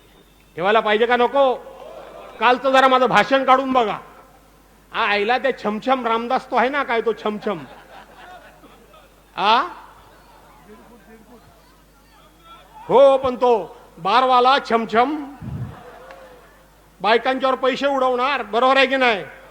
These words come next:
म्हणजे तुमच्यासारखे कोण जात असतील ते बा-, बायका नाचवायच्या, त्याच्यावर पैसे उडवायचे आणि ते गोळा कोणी करायचे?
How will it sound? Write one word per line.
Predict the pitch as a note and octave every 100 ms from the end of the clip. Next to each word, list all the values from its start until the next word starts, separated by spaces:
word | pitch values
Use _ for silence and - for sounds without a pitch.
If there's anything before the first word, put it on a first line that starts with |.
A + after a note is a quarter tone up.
| - - - -
म्हणजे | G3+ A#3 A#3
तुमच्यासारखे | A3 A3 G#3+ A3 A3+
कोण | A3+ A3+
जात | G#3+ B3
असतील | A3+ A3 F#3+
ते | G#3 G#3+ - - - - - - - - - - - - - - - - - - -
बा-, | E3+ C#4 B3+ - -
बायका | F#3+ F#3+ C4 D4
नाचवायच्या, | C#4+ C4 C4 D4 C#4 C4+ C4 A#3 - - -
त्याच्यावर | A#3+ C#4+ C#4
पैसे | C#4 C4+ C#4+
उडवायचे | D4 C#4 C4+ C4 B3 A#3+ A#3 - -
आणि | A#3
ते | C4+
गोळा | A#3 B3 C4
कोणी | C#4 C#4
करायचे? | C4+ C#4 C4